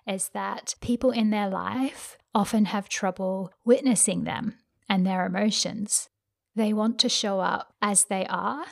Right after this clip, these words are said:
and be genuine and real and authentic about how they're feeling.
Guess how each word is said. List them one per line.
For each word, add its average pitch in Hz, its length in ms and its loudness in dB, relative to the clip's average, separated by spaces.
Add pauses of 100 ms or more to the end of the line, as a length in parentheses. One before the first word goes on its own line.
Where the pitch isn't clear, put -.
and 190 360 -2
be 196 420 -4 (360)
genuine 220 760 2
and 175 200 -4
real 233 440 2
and 180 180 -2
authentic - 1120 -2
about 180 640 -4
how 202 260 0
they're 185 160 0
feeling. 247 680 0